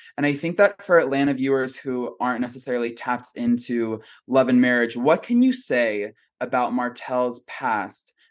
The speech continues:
that would help them understand the reaction and sort of this, like, the, the fire he's getting coming onto the show and into Sheree's life?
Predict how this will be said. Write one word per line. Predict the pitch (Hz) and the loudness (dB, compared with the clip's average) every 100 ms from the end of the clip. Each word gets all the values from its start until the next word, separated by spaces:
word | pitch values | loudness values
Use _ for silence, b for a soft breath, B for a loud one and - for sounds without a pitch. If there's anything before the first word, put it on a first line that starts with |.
| - | -4
that | 135 127 113 | 2 2 4
would | 131 127 | 2 2
help | 117 151 143 151 | 0 -2 -2 -2
them | 139 127 | -4 -2
understand | 131 123 123 - 135 131 123 120 113 113 b b 117 | -2 -2 -6 -8 -2 0 0 -2 -4 -8 b b -6
the | 131 | -4
reaction | 123 123 123 123 - - 120 117 | -2 0 2 0 -4 -6 -4 -4
and | - 120 120 | -4 -2 -2
sort | 131 127 | -2 -2
of | 123 | -2
this, | 120 117 | -4 -4
like, | 120 117 - | -4 -6 -8
the, | 123 - | -8 -4
the | 120 120 | -2 -4
fire | - - 165 165 151 | -4 2 6 8 6
he's | 139 131 113 | 4 0 0
getting | 120 117 110 110 - | 0 0 -2 -6 -8
coming | - 123 117 107 - | -8 -4 -4 -4 -4
onto | 131 135 | -2 -2
the | 131 | -4
show | 127 120 113 | -4 -2 -2
and | 95 | -4
into | 117 110 | -8 -10
Sheree's | - 107 98 95 | -6 -4 -4 -4
life? | 64 - | -6 -10